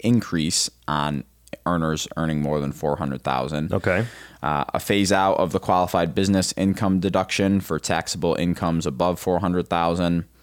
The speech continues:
Speaker 1: increase in the long-term capital gains rate and qualified dividend tax rate to thirty-nine point six percent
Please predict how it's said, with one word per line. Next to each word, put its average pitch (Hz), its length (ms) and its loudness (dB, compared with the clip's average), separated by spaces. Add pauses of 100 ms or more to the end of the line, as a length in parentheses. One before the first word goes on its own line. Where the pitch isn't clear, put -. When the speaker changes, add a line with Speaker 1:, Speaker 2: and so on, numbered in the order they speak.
(440)
Speaker 1:
increase 104 460 2
in 101 80 2
the 92 60 2
long-term 92 600 2
capital 87 480 -2
gains 90 420 0
rate 95 300 2
and 82 140 -4
qualified 82 680 0
dividend 95 440 0
tax - 360 -4
rate 98 320 2 (420)
to 90 120 -2
thirty-nine 90 520 2
point 85 260 0
six - 200 0
percent 107 460 2